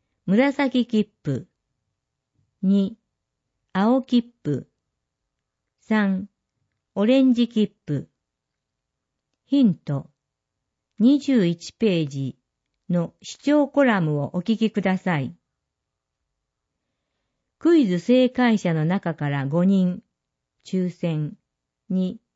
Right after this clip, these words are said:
タケノコの里西尾抹茶二個と、キラの湯、温泉の素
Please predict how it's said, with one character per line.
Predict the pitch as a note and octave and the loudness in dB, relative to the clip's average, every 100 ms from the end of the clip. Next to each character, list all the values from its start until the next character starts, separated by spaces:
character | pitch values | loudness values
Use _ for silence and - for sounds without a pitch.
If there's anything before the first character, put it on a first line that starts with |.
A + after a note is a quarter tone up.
| _ _ _ _ _ _ | _ _ _ _ _ _
タ | G3+ | -6
ケ | C4 | 0
ノ | C4 C4+ | 2 2
コ | C4 A#3+ | 2 2
の | A#3+ | 2
里 | A#3 G#3+ G3 F#3 - | 0 -4 -4 -4 -4
西 | F#3 G3 - B3 | -2 -2 0 2
尾 | A#3 | 2
抹 | G#3 G#3 - _ | 2 -2 -6 _
茶 | G3+ G3 _ | -6 -6 _
二 | - B3 | -2 -2
個 | G#3+ E3+ | 0 -4
と、 | - C#3+ - _ _ _ _ _ _ | -4 -8 -10 _ _ _ _ _ _
キ | - | -6
ラ | D4+ A#3+ | -2 -2
の | D3+ | -2
湯、 | C#3+ C#3 C3 - _ _ _ _ _ _ _ | -4 -4 -8 -12 _ _ _ _ _ _ _
温 | A3 A3 | -2 -2
泉 | G#3+ G3+ F#3+ | -2 -2 -2
の | F3+ F3 | -2 -2
素 | E3+ D#3+ D#3+ | -4 -6 -8